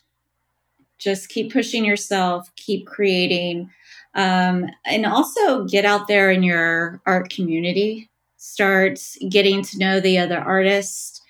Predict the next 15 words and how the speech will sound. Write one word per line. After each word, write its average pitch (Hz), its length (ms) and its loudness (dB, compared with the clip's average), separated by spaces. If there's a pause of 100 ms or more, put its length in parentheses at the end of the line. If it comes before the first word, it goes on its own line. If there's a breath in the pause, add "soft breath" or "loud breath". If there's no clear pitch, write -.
(680 soft breath)
um, 180 680 -2 (280)
that 190 240 0
are 175 100 0
out 190 320 -2
there. 220 600 2
Get 202 380 -4 (180)
to 185 840 2 (580)
explore 190 1000 2
what 185 500 2
is - 240 -6
out 180 260 -4
there, 190 380 2
what's 180 320 -4
being 170 380 -2
made. 175 560 -2